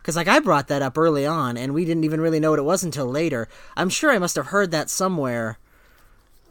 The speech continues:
Maybe, maybe that was in the, the Twin Perfect one where they mentioned Tulpas, 'cause I, I was trying to skip around that to not get spoiled, but maybe I, I inadvertently saw that. But, but yeah, I just, I don't know. I mean, uh, this still intrigues me enough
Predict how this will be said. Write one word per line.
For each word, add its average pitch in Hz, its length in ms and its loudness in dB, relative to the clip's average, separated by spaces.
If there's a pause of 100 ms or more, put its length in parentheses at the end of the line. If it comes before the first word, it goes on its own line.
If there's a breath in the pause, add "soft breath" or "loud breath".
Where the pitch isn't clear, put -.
(160)
Maybe, 190 320 2
maybe 196 260 4
that 185 200 2
was 170 140 0
in 160 160 0
the, 131 420 -2
the 131 140 -10
Twin 151 240 -6
Perfect 147 360 -6
one 120 200 -6
where 120 100 -6
they 123 140 -6
mentioned 123 340 -8
Tulpas, 120 340 -8
'cause 165 140 -6
I, 175 60 2
I 170 100 2
was 175 100 0
trying 202 180 0
to 160 60 0
skip - 280 -2
around 160 340 0
that 170 200 0
to 160 60 -6
not 147 180 -4
get 135 160 -6
spoiled, 156 380 -4
but 139 120 -6
maybe 139 260 -2
I, 123 160 -4 (420)
I 113 200 -10 (500 soft breath)
inadvertently 135 380 -4
saw 131 240 -4
that. 110 180 -6
But, 135 160 -6 (480 loud breath)
but 165 140 0
yeah, 190 240 2
I 165 100 0
just, - 220 -8 (680)
I 233 80 -6
don't 302 120 2
know. 170 80 0
I 170 100 0
mean, 220 180 2
uh, 214 100 -4
this 196 240 -2
still 254 440 0
intrigues 196 520 -2
me 147 140 -4
enough 123 580 -8